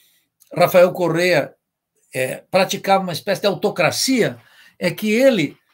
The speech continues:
de posse da legitimidade da Revolução Cidadã quanto ao antigo sistema político equatoriano liberal e corrupto,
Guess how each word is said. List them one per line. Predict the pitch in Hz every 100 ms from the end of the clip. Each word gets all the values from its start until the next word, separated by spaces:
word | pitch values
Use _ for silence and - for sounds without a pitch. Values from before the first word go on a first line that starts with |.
| _ -
de | 196
posse | - 220 254 -
da | 196 175
legitimidade | 190 294 226 202 233 208 185 226
da | 190
Revolução | 175 165 165 156 208
Cidadã | 202 175 165 165 151
quanto | 196 202 202
ao | 180
antigo | 151 - 330 262
sistema | 170 - 202 180
político | 165 185 190 -
equatoriano | - - 180 160 156 147
liberal | 160 156 165 180
e |
corrupto, | - 147 143 247 - - 143